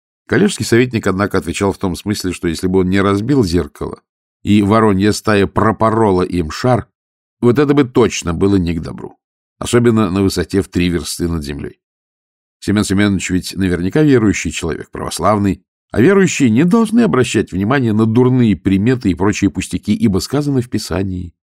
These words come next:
что души праведных в руце Божией,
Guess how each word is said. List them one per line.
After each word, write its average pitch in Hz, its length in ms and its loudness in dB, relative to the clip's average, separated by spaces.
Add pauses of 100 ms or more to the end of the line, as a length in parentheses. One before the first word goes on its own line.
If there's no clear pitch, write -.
(240)
что 139 300 2
души 165 480 2
праведных 120 720 2
в 90 120 -2
руце 139 380 2
Божией, 117 760 0